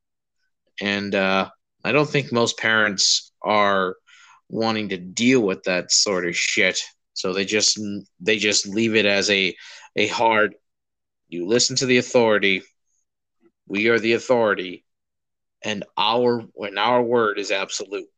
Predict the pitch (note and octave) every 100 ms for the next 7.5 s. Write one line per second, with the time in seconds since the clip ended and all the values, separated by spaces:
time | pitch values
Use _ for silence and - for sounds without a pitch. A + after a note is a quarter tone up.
0 | _ _ - - _ _ _ - _ -
1 | A2 A2+ A#2 A#2 - A2+ - A#2+ - G#2+
2 | A2 B2+ - - A#2 A#2 - A2 G2+ G#2
3 | A2+ - _ G#2+ F2+ - - C3+ C#3+ -
4 | - - G2+ G2 G#2 A2+ - - - _
5 | _ _ _ _ _ _ _ _ C#3 F#3
6 | F3 C3 E3 C#3+ B2 A2 G#2 G2+ - B2
7 | G2+ G#2 F2+ F#2 -